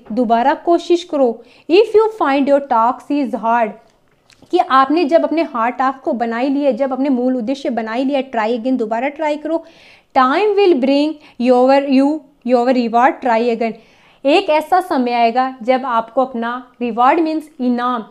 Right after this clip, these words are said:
कि अपना जो गोल था, जो अपना एम था, जो अपना उद्देश्य था, वे मिलेगा। Try again, ट्राई दोबारा करते जाओ।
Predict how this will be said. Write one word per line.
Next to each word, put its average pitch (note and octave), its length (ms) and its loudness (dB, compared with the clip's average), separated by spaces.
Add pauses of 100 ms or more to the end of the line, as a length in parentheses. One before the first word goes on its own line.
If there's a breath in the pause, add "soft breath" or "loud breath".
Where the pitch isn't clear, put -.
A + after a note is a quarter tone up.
(160)
कि C#4+ 120 -2
अपना C#4 320 -2
जो D#4+ 160 0
गोल B3 400 2
था, C#4+ 220 -2
जो A#3 160 0
अपना C4+ 160 -6
एम C4 420 0
था, D4 120 0
जो A#3 160 -2
अपना C4+ 220 -2
उद्देश्य C4 500 -2
था, C#4 240 -2 (280 loud breath)
वे C4+ 160 2
मिलेगा। B3+ 560 2 (440 loud breath)
Try B3 160 4 (120)
again, A3+ 220 -4 (220)
ट्राई B3 300 2
दोबारा A3+ 420 -2 (200)
करते C#4 320 0
जाओ। G3+ 300 -4